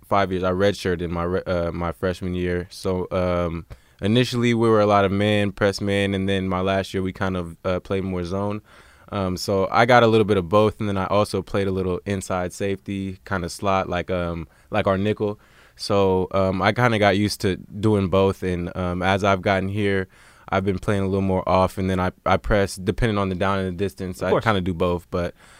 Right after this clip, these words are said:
Speaker 1: um, I think I'm comfortable with both.
Speaker 2: Do you feel comfortable inside, outside here? Because I know you haven't done a lot in the slot up here,
Speaker 1: Mm-hmm.
Speaker 2: but, you know, you've kind of flashed there a little bit in, in practice,
Speaker 1: Mm-hmm.
Speaker 2: and you've done off and press. Where are you right now more, most comfortable with the Giants?
Speaker 1: Um, I think right now, um,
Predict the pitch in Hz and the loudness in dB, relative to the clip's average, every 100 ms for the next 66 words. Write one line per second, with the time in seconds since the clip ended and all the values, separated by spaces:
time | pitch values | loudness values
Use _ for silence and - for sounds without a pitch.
0 | - - 92 90 87 85 104 131 110 95 | -20 -10 -4 -2 -2 -2 -2 0 0 0
1 | 107 98 98 90 87 82 92 90 _ _ | -2 -4 -6 -6 -6 -2 -2 -2 _ _
2 | _ _ - 165 196 202 190 185 180 190 | _ _ -4 -2 2 2 2 -2 -2 -2
3 | 143 160 175 143 131 143 - 143 127 170 | -2 -2 0 0 2 0 0 -2 0 -2
4 | 151 151 226 208 175 156 165 160 147 - | 2 2 4 2 2 2 2 2 -4 -6
5 | 151 120 117 - 151 120 104 139 156 170 | -2 -2 -2 -4 -2 0 -2 -4 -8 -6
6 | 190 175 180 175 175 - 180 170 170 175 | -2 -2 -2 -6 -8 -4 0 0 0 -2
7 | 151 151 147 147 139 143 135 - 160 147 | 0 0 2 0 0 -4 -8 -4 0 0
8 | - 147 - - - 98 156 156 143 160 | 0 -6 -6 -12 -6 -2 0 0 0 0
9 | 156 135 151 156 143 156 151 147 160 202 | -2 -2 -2 -4 -4 0 0 0 -2 0
10 | 190 170 160 147 143 147 139 151 - 156 | -2 -2 -2 -2 0 -2 0 -2 -2 -6
11 | 139 135 123 127 104 120 113 - - _ | -6 -6 -6 -8 -4 -4 -4 -8 -20 _
12 | _ - 147 160 156 202 - - 175 156 | _ -2 4 6 6 6 4 4 -2 -2
13 | - _ _ _ _ - - 131 135 131 | -6 _ _ _ _ -18 0 4 6 6
14 | 135 135 120 117 117 110 104 | 6 6 4 4 4 4 0